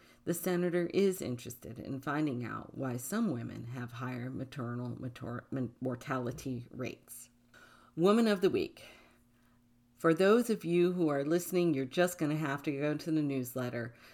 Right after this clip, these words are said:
because there's a TikTok video of a multitasking Canadian mother fending off an eagle attacking her pet goose while breastfeeding. Finally,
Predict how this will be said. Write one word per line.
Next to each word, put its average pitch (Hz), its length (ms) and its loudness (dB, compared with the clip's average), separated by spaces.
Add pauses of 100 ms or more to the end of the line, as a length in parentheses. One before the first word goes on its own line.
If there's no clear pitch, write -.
(200)
because 131 580 -4
there's 135 300 -2
a 123 340 -6
TikTok 190 480 -2
video 123 560 -2 (320)
of 135 140 -4
a 131 80 0
multitasking 156 1040 0
Canadian 170 520 0
mother 120 400 -4
fending 220 560 2
off 170 260 0
an 170 120 2
eagle 123 520 -2
attacking 156 500 -4
her 135 200 -8
pet - 400 -2
goose 120 400 -4 (300)
while 151 600 4
breastfeeding. - 720 -8 (2750)
Finally, 170 640 2